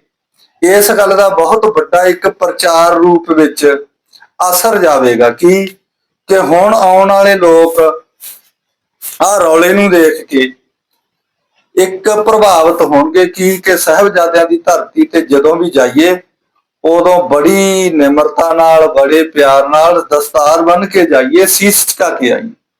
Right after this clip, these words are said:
ਗੁਰਮੁਖੋ, ਹਜ਼ਾਰਾਂ ਟਰੈਲੀ ਗਈ ਆ ਸਾਡੇ ਪਿੰਡਾਂ ਵਿੱਚੋਂ, ਇੱਥੋਂ ਬੋਹਾ ਤੋਂ ਵੀ ਬੜੀਆਂ ਟਰੈਲੀਆਂ ਗਈਆਂ, ਸਾਰੇ ਦਸਤਾਰਾਂ ਬੰਨ੍ਹ ਕੇ ਗਏ ਨੇ।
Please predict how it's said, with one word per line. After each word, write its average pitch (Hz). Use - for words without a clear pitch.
ਗੁਰਮੁਖੋ, 180
ਹਜ਼ਾਰਾਂ 185
ਟਰੈਲੀ 180
ਗਈ 156
ਆ 202
ਸਾਡੇ 190
ਪਿੰਡਾਂ 127
ਵਿੱਚੋਂ, 110
ਇੱਥੋਂ 180
ਬੋਹਾ 165
ਤੋਂ 180
ਵੀ 196
ਬੜੀਆਂ 170
ਟਰੈਲੀਆਂ 160
ਗਈਆਂ, 160
ਸਾਰੇ 156
ਦਸਤਾਰਾਂ 185
ਬੰਨ੍ਹ 190
ਕੇ 202
ਗਏ 180
ਨੇ। 175